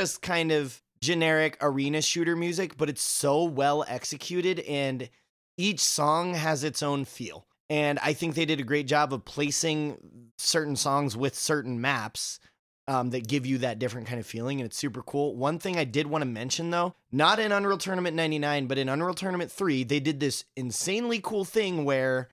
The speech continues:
every song that they wrote, they did an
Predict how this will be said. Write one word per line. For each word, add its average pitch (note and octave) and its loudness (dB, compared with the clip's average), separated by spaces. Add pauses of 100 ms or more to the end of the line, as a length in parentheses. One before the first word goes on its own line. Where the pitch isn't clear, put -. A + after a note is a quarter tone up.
every G3 2
song B2+ 2 (120)
that A#2+ -4
they C3+ 2
wrote, A2 -4 (100)
they C#3+ 2 (300)
did D3 2
an B2+ -2